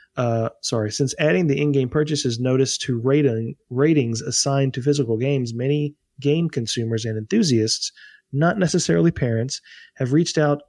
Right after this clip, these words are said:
to us asking the E S R B to include additional information to identify games that include randomized purchases. The in-game purchases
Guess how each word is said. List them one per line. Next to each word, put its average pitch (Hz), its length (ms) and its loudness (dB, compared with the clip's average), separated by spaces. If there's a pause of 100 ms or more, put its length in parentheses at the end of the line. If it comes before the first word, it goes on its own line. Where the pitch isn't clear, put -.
(140)
to 143 200 0
us 120 300 0
asking 160 460 0
the 143 180 2
E 131 60 4
S - 160 -4
R 120 120 0
B 110 200 0
to 113 180 -6
include 123 320 0
additional 131 480 -2
information 113 640 -6 (380)
to 139 140 2
identify 151 460 2
games 127 420 0
that 120 120 0
include 117 480 0
randomized 120 640 -2
purchases. - 520 -6 (480)
The 131 220 2
in-game 165 440 2
purchases 143 720 2